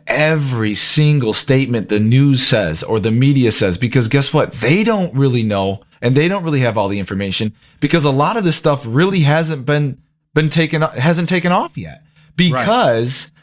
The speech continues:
Speaker 1: honestly, until some point in December, there's really not gonna be enough proof to move forward just yet. And that's why
Speaker 2: Yeah.
Speaker 1: we can come on the show and say, what we don't know is there's fraud. We don't know that.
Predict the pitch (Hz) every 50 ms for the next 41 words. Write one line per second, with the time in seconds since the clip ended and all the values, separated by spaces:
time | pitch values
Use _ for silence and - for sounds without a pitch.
0 | _ _ _ _ _ _ _ _ _ _ _ - 110 143 180 214 214 - - 160
1 | 147 147 - 185 190 185 170 160 147 - - 175 170 - - 180 170 135 135 135
2 | 127 - 185 202 214 170 151 143 147 147 139 131 131 151 175 196 196 190 175 170
3 | 165 151 160 156 147 135 120 - 170 196 190 170 147 143 139 - - - _ _
4 | _ - 127 143 143 143 143 151 151 147 143 - - - - - 175 180 170 156
5 | 147 - - _ _ - - - 233 262 254 214 165 143 131 - 139 113 104 101
6 | 104 98 90 104 87 85 - 101 80 55 50 - _ _ _ _ _ _ _ _
7 | _ _ - - - 139 135 135 147 160 131 135 156 156 156 151 151 139 131 -
8 | 160 143 147 147 139 131 - - 147 139 135 131 131 127 - 185 185 175 139 120
9 | 113 110 - _ _ _ _ _ _ _ _ _ _ - 123 139 131 143 123 107
10 | 147 165 196 160 135 123 120 113 - 147 170 147 123 123 101 90 85 - - -
11 | 64 - - - - 127 165 185 220 226 160 139 123 95 71 64 60 -